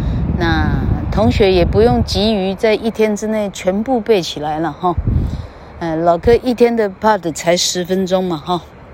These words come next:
十分钟提得到的，你能够记得住，哇，那真的是功力呢，哦，那就哈，<clears throat> 很快你能够超越老柯哈。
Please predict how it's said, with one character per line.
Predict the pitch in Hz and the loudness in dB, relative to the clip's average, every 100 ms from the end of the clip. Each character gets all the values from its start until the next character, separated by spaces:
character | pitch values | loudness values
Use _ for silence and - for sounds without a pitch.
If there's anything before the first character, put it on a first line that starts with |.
| - - - | -20 -20 -12
十 | - - 226 | -6 0 2
分 | 247 247 | 2 2
钟 | 233 240 240 240 - - - - | 4 2 2 -2 -4 -4 -2 -2
提 | - 214 | 0 4
得 | 226 | 4
到 | 208 233 202 | 4 2 2
的， | 165 - 175 | -2 -4 -2
你 | 170 | 0
能 | 175 190 | 0 2
够 | 220 | 2
记 | 220 - 247 | 0 0 0
得 | 190 | 0
住， | 156 208 170 - - | 0 0 -2 -4 -10
哇， | 175 190 180 151 139 | 0 2 4 2 0
那 | 165 160 147 | 0 0 0
真 | - 160 | -4 -2
的 | 160 | 0
是 | 143 160 143 - | 0 -2 -4 -2
功 | 170 170 170 | -2 0 -2
力 | 170 | -4
呢， | 156 151 143 143 - - - - | -4 -6 -8 -14 -20 -20 -20 -4
哦， | 160 170 147 131 151 | 2 4 2 0 -2
那 | 170 151 | -2 -2
就 | 170 156 135 | -2 -2 -2
哈， | - 151 139 - - - - | -4 -6 -6 -6 -6 -2 2
<clears throat> | - 165 - - - - - - - | 4 4 2 -4 -8 -14 -14 -10 -6
很 | 143 | -6
快 | 143 185 | -2 -2
你 | 170 | -2
能 | 151 156 156 | -2 -4 -2
够 | 170 | -4
超 | - 180 180 190 | -4 -2 -2 0
越 | 190 170 - - | 0 0 0 0
老 | 139 - - | 0 0 2
柯 | 175 - | 2 0
哈。 | 170 | -2